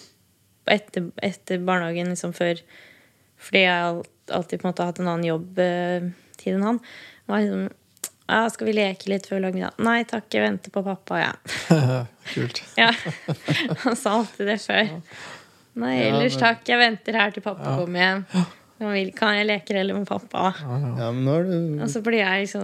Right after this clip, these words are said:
Speaker 1: den der
Speaker 3: fått inn litt andre leker på den, da.
Speaker 1: hushjelpa hjemme.
Speaker 2: Ja, det er ikke noe god følelse i det hele tatt.
Speaker 1: Nei.
Speaker 2: Nei.
Speaker 1: Men ja da, jeg vet det.
Speaker 3: Og du var ikke så god til å leke,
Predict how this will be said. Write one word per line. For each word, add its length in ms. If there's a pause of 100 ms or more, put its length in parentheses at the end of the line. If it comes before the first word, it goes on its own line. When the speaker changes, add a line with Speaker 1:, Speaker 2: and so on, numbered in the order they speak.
Speaker 1:
den 200
der 220
Speaker 3:
fått 300
inn 260
litt 180
andre 300
leker 320
på 180
den, 80
da. 60
Speaker 1:
hushjelpa 320
hjemme. 500 (200)
Speaker 2:
Ja, 180 (720)
det 60
er 60
ikke 160
noe 60
god 140
følelse 300
i 60
det 60
hele 120
tatt. 260 (120)
Speaker 1:
Nei. 320
Speaker 2:
Nei. 260 (840)
Speaker 1:
Men 160
ja 100
da, 120 (180)
jeg 140
vet 240
det. 100 (200)
Speaker 3:
Og 100
du 80
var 100
ikke 140
så 40
god 140
til 100
å 60
leke, 160